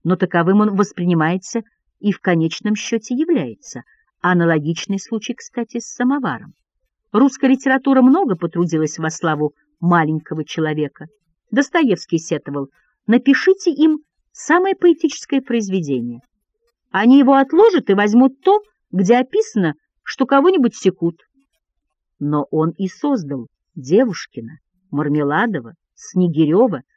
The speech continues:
всех этих униженных, оскорблённых и пьяненьких, которых беспрестанно секут и в которых он вложил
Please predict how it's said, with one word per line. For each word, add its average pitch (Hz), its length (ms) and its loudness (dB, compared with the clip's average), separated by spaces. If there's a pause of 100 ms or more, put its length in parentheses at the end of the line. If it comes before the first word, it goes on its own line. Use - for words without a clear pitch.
(260)
всех 269 300 -4
этих 254 340 -4
униженных, 262 720 2
оскорблённых 240 840 -2 (100)
и 269 100 -2
пьяненьких, 220 800 -4 (460)
которых 190 480 0
беспрестанно 185 1080 -2
секут - 440 -6 (440)
и 202 80 -4
в - 60 -8
которых 247 380 0
он 233 160 2
вложил 220 500 0